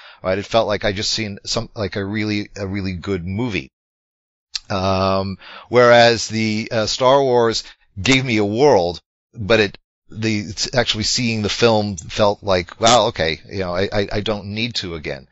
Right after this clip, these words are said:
Uh, and, but, and I think this, this is what, um, yeah, the, because the, the, the big achievement is that, um, that, that visual creation, uh, which allows you to over, you know, in some ways look over,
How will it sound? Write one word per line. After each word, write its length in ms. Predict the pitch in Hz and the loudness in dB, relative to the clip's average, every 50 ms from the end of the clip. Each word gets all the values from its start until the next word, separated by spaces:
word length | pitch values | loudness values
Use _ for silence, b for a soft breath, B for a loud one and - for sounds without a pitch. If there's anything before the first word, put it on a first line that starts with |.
| B B B B B B B B B | B B B B B B B B B
Uh, 480 | 113 107 104 104 107 104 104 104 107 - - | 2 4 6 8 8 8 8 8 6 4 4
and, 600 | 135 135 131 127 127 131 131 131 127 123 113 - - - | 4 4 6 4 4 2 -2 -8 -10 -12 -12 -14 -14 -8
but, 220 | 123 123 131 107 - 110 _ B B B B B | -2 -2 -2 -2 -4 _ _ B B B B B
and 100 | 117 123 | -4 0
I 40 | 120 | 4
think 220 | - - 147 120 | 4 4 2 2
this, 160 | 131 135 - | -4 -8 -8
this 240 | - 135 127 113 - | -8 -6 -6 -6 -4
is 160 | 131 - - 123 | -4 -6 -6 -4
what, 180 | 123 123 120 - _ _ _ _ _ _ _ _ _ - | -2 -4 -4 -4 _ _ _ _ _ _ _ _ _ -8
um, 640 | 123 117 110 110 110 107 107 107 107 104 104 104 95 _ _ _ _ _ _ _ _ _ _ _ _ _ _ _ _ _ - | -4 -2 0 2 2 2 2 0 -2 -4 -8 -10 -12 _ _ _ _ _ _ _ _ _ _ _ _ _ _ _ _ _ -12
yeah, 220 | - 113 104 101 | -6 -4 -4 -4
the, 120 | 104 110 - | -4 -6 -8
because 260 | 98 87 123 107 113 | -6 -6 -6 -6 -6
the, 80 | 113 107 | -10 -12
the, 280 | - 123 117 117 117 | -14 -14 -12 -10 -8
the 100 | 107 117 | -8 -6
big 240 | 113 104 139 143 123 | -2 0 0 0 0
achievement 580 | 123 - - - 139 143 123 117 110 107 - - | 0 0 0 0 0 -2 -6 -8 -10 -10 -10 -6
is 460 | - 127 135 131 127 120 104 - - - | -2 0 2 2 2 0 -2 -4 -6 -6
that, 480 | 101 104 101 104 101 98 - - - - | -6 -2 0 0 0 0 -2 -6 -8 -4
um, 380 | 107 104 101 101 98 98 98 | -4 -2 -2 -2 -2 -4 -4
that, 140 | 98 104 87 | -6 -6 -4
that 140 | 101 98 87 | -4 -4 -4
visual 420 | 87 101 131 123 - 110 101 90 | -2 -2 -2 -2 -2 -4 -6 -8
creation, 520 | - - 92 87 76 73 71 - - 76 - _ _ _ _ _ _ _ _ _ _ - | -8 -8 -8 -6 -6 -4 -2 -4 -4 -4 -8 _ _ _ _ _ _ _ _ _ _ -6
uh, 500 | 104 95 92 92 95 95 95 95 98 - | -4 -2 0 2 2 4 4 2 0 0
which 340 | 104 107 104 - - - 95 | -2 -4 -2 0 -2 -2 -2
allows 360 | 117 107 107 104 104 98 - | -2 0 2 2 2 2 0
you 80 | 104 | -2
to 120 | 98 104 - | -2 -2 -2
over, 320 | - 110 113 101 95 98 - - - | -2 -2 -2 -2 -2 -4 -4 -6 -6
you 100 | - 107 | -4 -6
know, 260 | 101 95 87 87 95 107 - - | -6 -6 -6 -10 -12 -14 -16 -14
in 100 | 120 98 | -10 -8
some 160 | - 120 104 | -6 -4 -2
ways 180 | 101 - - | -2 -2 -2
look 180 | 107 101 95 - | -4 -4 -4 0
over, 380 | 110 113 117 95 95 87 80 | 0 0 0 0 -2 -4 -4